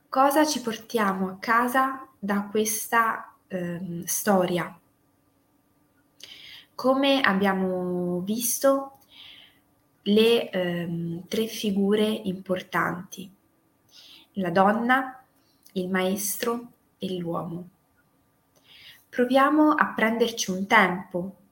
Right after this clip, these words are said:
per riflettere, stare con noi stessi e vedere, sentire in quale delle tre figure noi ci riconosciamo.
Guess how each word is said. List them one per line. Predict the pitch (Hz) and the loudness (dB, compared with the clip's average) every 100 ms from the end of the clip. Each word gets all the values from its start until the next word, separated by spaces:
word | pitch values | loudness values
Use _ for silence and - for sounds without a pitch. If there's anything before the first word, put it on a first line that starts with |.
| _ _ _ _ _ | _ _ _ _ _
per | - 233 247 240 202 | 2 4 4 2 0
riflettere, | 196 - 214 196 - 180 175 | -2 2 2 0 -4 -6 -6
stare | - 226 196 190 | 0 2 2 0
con | 185 | -2
noi | 190 190 | -2 -4
stessi | - 240 247 - 285 285 285 | 0 0 0 -4 -4 -4 -2
e | 202 | -2
vedere, | 196 202 202 185 180 185 190 _ _ _ _ | 0 0 0 0 0 -2 -6 _ _ _ _
sentire | - - 202 202 202 220 185 180 185 - _ _ _ | -8 0 2 2 0 2 2 2 -2 -8 _ _ _
in | 208 208 | -4 -4
quale | 208 247 247 269 277 269 208 | 0 4 6 8 8 8 6
delle | 196 190 190 | 2 0 0
tre | 214 | 0
figure | 214 - 214 214 233 262 269 262 | -2 -4 -4 0 2 4 4 2
noi | 214 220 233 247 | 0 0 0 0
ci | 247 220 | 0 0
riconosciamo. | 208 208 190 190 - - 175 170 175 175 | 0 0 0 0 0 2 0 0 -2 -6